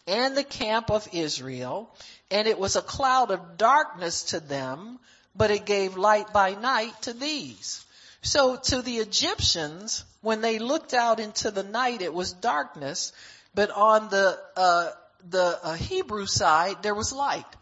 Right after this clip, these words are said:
So <laughs> God is light and darkness all at the same time.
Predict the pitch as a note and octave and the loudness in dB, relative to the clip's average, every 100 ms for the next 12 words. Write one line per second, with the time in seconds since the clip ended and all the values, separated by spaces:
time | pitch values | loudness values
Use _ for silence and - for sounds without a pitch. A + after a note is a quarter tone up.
0 | _ _ _ - - - - - C4+ A#2 | _ _ _ -20 -20 -8 0 6 8 8
1 | A#3 - A3 - A3+ - F#3 G3+ G#3 A#3+ | 4 2 4 8 10 8 4 -2 0 4
2 | C#4 C#4+ C#4+ C#4+ C#4+ A3+ A3+ - A3 B3 | 4 4 2 2 4 4 4 -4 -6 -2
3 | A#3 A#3+ A3 G#3+ - A3+ A#3 A#3 A#3 B3 | 0 -2 -4 -8 -6 -6 -6 -8 -6 -6
4 | B2 | -8